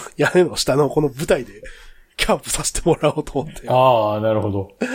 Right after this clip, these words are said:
Speaker 1: もういいや、ここに、ここにテントを <laughs> 張って、ここで寝ようと思ってさ。そこで、あの、
Speaker 2: はい。
Speaker 1: テントを張りまして。
Speaker 2: はい。
Speaker 1: で、結果的にね、あの、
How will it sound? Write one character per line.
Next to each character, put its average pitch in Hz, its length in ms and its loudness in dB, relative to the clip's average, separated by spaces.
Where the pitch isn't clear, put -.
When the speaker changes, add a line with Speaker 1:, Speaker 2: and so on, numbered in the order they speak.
Speaker 1:
も 147 140 0
う 143 60 0
い 147 40 -4
い 151 40 -4
や、 139 60 4
こ 143 140 -2
こ 170 100 4
に、 143 140 -4
こ - 180 -12
こ 165 100 2
に 143 60 -4
テ 156 140 0
ン 143 80 -2
ト 110 120 -14
を 117 60 -2
<laughs> - 480 -18
張 - 140 -4
っ - 60 -12
て、 123 140 -14
こ 143 100 -10
こ 156 120 -2
で 110 80 -6
寝 107 120 -14
よ 110 120 -10
う 113 40 -14
と - 160 0
思 - 40 0
っ - 20 -4
て - 80 -16
さ。 120 160 -12
そ - 120 -8
こ - 160 -8
で、 85 180 -18
あ 92 140 -18
の、 87 140 -20
Speaker 2:
は 110 180 0
い。 - 180 -10
Speaker 1:
テ 135 120 -6
ン 98 80 -16
ト 95 120 -20
を 95 40 -18
張 120 160 -8
り 101 80 -20
ま - 140 -20
し - 80 -12
て。 - 200 -20
Speaker 2:
は 98 180 -4
い。 - 160 -12
Speaker 1:
で、 143 80 -8
結 180 160 -4
果 202 80 4
的 214 220 -4
に 226 120 2
ね、 220 240 2
あ 220 120 -16
の、 - 260 -16